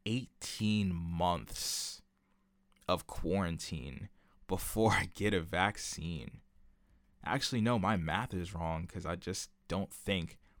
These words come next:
'cause March to November is eight months, so that would be twenty months of quarantine, before a vaccine for someone like me. <sighs>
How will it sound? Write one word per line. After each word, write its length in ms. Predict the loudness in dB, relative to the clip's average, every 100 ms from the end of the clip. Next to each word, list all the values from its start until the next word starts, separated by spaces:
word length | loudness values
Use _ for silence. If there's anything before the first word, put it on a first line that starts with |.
| -14 -14 -16 -20 -20 -8
'cause 420 | 0 0 0 -2
March 500 | -2 2 2 2 -2
to 120 | 0 0
November 880 | 0 0 0 0 2 0 0 -4 -10 _ _ -20 _
is 1000 | 0 2 2 0 -2 -4 -6 -8 -8 -10 -12 _ _
eight 260 | 0 2 0
months, 340 | -4 -6 -6
so 140 | -4
that 120 | 4 4
would 100 | 6
be 100 | 2
twenty 580 | 0 0 2 2 4
months 560 | 4 2 0 -2 -4 -6
of 140 | -6 -10
quarantine, 800 | -4 -2 -2 -4 -8 -10 -12 -12 -14 -18 -18 -10
before 420 | -8 -4 -2 0
a 40 | -2
vaccine 680 | -4 -6 -8 -10 -10 -10 -10
for 300 | -8 -6 -6
someone 380 | -8 -6 -6
like 200 | -6 -8
me. 280 | -10 -8 -10 -12 _ -20 -20 -20 -20 -20 -20 -20 -20 -20 _ _ -20 -20 _ _ _ _ _
<sighs> 60 | -8